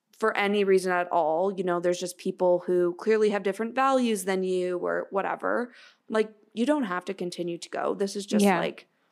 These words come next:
Speaker 1: if you are looking for more friends in your adult life, this is one way to do it. <laughs>
Speaker 2: Yeah.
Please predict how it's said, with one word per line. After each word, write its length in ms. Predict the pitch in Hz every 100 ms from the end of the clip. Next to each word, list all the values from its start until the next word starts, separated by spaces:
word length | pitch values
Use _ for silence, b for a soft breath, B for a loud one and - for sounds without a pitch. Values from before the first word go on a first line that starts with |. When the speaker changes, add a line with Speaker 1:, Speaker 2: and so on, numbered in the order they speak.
| _ _ _ _ 262
Speaker 1:
if 240 | 294 294
you 300 | 220 214 208
are 140 | 196 190
looking 640 | 190 190 185 175 175 185 - _ _ _ _ _
for 240 | 214 202
more 240 | 196 185
friends 360 | 185 190 165 175
in 120 | 180
your 120 | 170
adult 360 | - 160 175 -
life, 320 | 170 180 202
this 200 | 277 294
is 140 | 214 185
one 160 | 175
way 160 | 175 165
to 100 | 180
do 160 | - -
it. 280 | 311 - -
<laughs> 400 | - 466 - 240
Speaker 2:
Yeah. 340 | 208 190 170